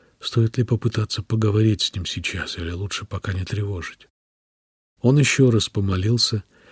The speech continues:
и, почувствовав милостивую поддержку Господа, подошел поближе к выходу, насколько позволяла длина кабеля, и тихонько позвал:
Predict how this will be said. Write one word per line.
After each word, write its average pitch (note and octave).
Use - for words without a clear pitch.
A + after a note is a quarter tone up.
и, A2
почувствовав A#2+
милостивую A2+
поддержку G2+
Господа, A2+
подошел G#2+
поближе G2+
к -
выходу, G2
насколько G#2+
позволяла G2+
длина G2
кабеля, D#2
и -
тихонько A2
позвал: G#2